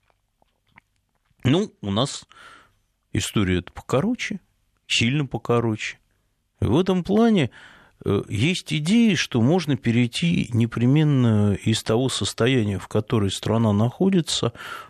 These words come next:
э, в некоторый демократический рай без, э, усилий по работе над собой. Вышел, потребовал, ура, перешли, стало хорошо.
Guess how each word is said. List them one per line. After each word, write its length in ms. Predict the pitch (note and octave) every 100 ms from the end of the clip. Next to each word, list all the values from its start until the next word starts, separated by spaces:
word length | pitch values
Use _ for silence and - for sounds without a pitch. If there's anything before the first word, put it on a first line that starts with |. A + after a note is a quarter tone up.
| -
э, 60 | F2+
в 920 | G2 G2+ G2 D#2 F#2+ F#2+ A2 G#2+ E2
некоторый 880 | G#2 D#3+ E3 - C#3+ A#2 D2+ G2 - - _ -
демократический 920 | G#2 A2 - A#2+ A#2+ D#3 - - A2+
рай 500 | C#3+ G#3 A#3+ G#3+ E3 - - - - - - _ _ -
без, 640 | F#2 A2+ F#3 F#3+ - - - -
э, 480 | B2+ B2 A#2+ A#2+ A2 - - - _ _ _ _
усилий 720 | C3+ C3 - F#3 E3 G2 D#2+ - _ _
по 100 | G#2+
работе 360 | A2 B2 C#3+ -
над 160 | A2
собой. 460 | - G#2 F#2 - - _ _ _ _ _ _ - - -
Вышел, 420 | C3 A#3+ B3+ D3+
потребовал, 880 | G2+ B2 C3+ F#3 A3 G3 A#2+ G2+ F#2+ -
ура, 360 | B2+ E3+ F#3
перешли, 680 | - B2 C3+ C3+ - A3+ -
стало 800 | - - - G#3+ A#3 B3 A3+ A#3
хорошо. 1300 | G#3+ G#3+ A3+ A3 A3 B3 A#3 A#3 A#3+ A#3 G#3+ -